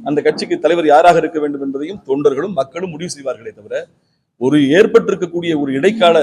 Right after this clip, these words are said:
சிக்கல்களையும் நெருக்கடிகளையும் வைத்து ஒருவருடைய அரசியல் முடிந்து விட்டது என்று சொல்வது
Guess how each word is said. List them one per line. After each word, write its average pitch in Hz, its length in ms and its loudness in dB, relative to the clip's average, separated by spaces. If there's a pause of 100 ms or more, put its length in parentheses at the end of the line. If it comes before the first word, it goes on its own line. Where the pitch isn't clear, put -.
(180)
சிக்கல்களையும் 143 640 -4 (400)
நெருக்கடிகளையும் 185 640 2
வைத்து 165 200 -8
ஒருவருடைய 151 440 -2
அரசியல் 170 320 -2
முடிந்து 156 240 -6
விட்டது 139 240 -14
என்று 127 180 -10
சொல்வது 131 300 -4